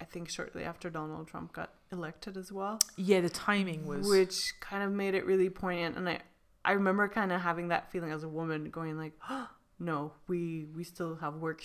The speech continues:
Speaker 1: to do in equality and ensuring that we're safe, um, and that we have, we're equal citizens of this world." Um,
Speaker 2: Yeah, 'cause what's the synopsis, like, if, if you were to recap it, just for anyone who might not know The Handmaid's Tale,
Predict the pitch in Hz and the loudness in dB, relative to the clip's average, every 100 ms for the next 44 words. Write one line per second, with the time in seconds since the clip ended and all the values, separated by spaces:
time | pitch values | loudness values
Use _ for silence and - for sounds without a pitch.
0 | - 175 156 151 143 - - 170 147 143 | -8 -6 -4 -6 -6 -10 -12 -10 -8 -10
1 | - - - 214 185 175 170 160 147 160 | -12 -16 -8 2 4 4 2 0 -6 -8
2 | - 185 165 160 151 - - 151 151 - | -4 -4 -2 -4 -8 -8 -8 -8 -8 -10
3 | 156 156 - - - - - - - - | -8 -8 -12 -18 -16 -16 -18 -20 -18 -12
4 | 165 151 156 - - - - 180 156 - | -10 -10 -12 -16 -20 -20 -10 -6 -6 -6
5 | 165 160 - 175 175 - _ - - - | -8 -10 -10 -12 -14 -20 _ -20 -20 -20
6 | - 180 190 160 - - _ _ - 190 | -16 -4 -2 -2 -6 -14 _ _ -6 -6
7 | - 170 - 170 175 175 - 175 - 175 | -4 -6 -6 -4 -4 -4 -8 -8 -8 -6
8 | 165 165 160 156 160 - - - - - | -8 -4 -4 -4 -6 -10 -18 -18 -18 -10
9 | 185 180 190 196 175 170 202 240 302 302 | -4 4 4 4 2 4 6 8 6 2
10 | - 247 233 - 180 180 175 151 165 196 | 4 4 4 2 2 2 0 0 0 0
11 | 190 190 180 180 196 190 202 196 233 220 | 2 2 2 2 -2 0 -2 2 0 0
12 | - 185 - 175 170 165 165 165 165 160 | -6 -4 -2 0 0 0 0 -2 -2 0
13 | 170 185 185 190 190 185 208 208 | 0 0 -2 -2 -2 -2 0 0